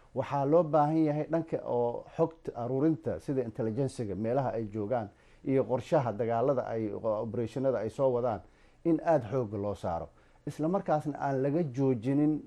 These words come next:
dagaalada iyo weerarada lagu hayo. Marka hub lagula dagaalamo Al-Shabaab waa jira xaqiiqdii. amisom-na way haysataa. Inkastoo ciidamada dowladda ay yihiin ciidamo, maaragtay, u baahan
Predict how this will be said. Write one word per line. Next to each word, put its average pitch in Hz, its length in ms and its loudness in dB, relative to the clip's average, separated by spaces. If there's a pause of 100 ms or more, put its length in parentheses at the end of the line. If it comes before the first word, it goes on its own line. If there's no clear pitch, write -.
dagaalada 120 720 0
iyo 120 240 -2
weerarada 117 480 -2
lagu 113 240 -2
hayo. 95 300 -4 (340)
Marka 151 260 -4
hub 180 420 -2
lagula 135 300 2
dagaalamo 120 540 2
Al-Shabaab 120 520 0
waa 120 200 0
jira 95 260 -6
xaqiiqdii. 185 480 -8 (320)
amisom-na 143 440 2
way 113 160 -2
haysataa. 101 460 -6 (600)
Inkastoo 156 480 -2
ciidamada 135 420 2
dowladda 131 520 -2
ay 117 140 -2
yihiin 123 440 -2 (100)
ciidamo, 123 640 -2
maaragtay, 113 460 -4
u 147 80 -4
baahan 117 420 0